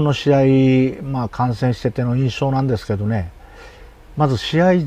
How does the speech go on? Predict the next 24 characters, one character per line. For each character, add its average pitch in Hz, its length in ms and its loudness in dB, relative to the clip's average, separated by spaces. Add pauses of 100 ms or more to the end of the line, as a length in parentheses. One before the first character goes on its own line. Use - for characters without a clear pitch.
前 180 220 0
半 175 360 -2
の 175 260 -2
印 165 460 -4
象 156 540 2
で 135 300 -2
す、 - 460 -18
で 123 160 -4
す - 160 -8
が、 110 260 -2 (300)
ま 120 100 -6
あ、 117 40 -4
日 123 80 -4
本 143 180 -2
代 143 260 0
表 135 580 0
ガ 127 160 -2
チ - 120 -8
ガ 151 100 -4
チ 156 100 -6
で 151 80 -4
し - 80 -12
た 107 100 -4
ね。 95 220 -4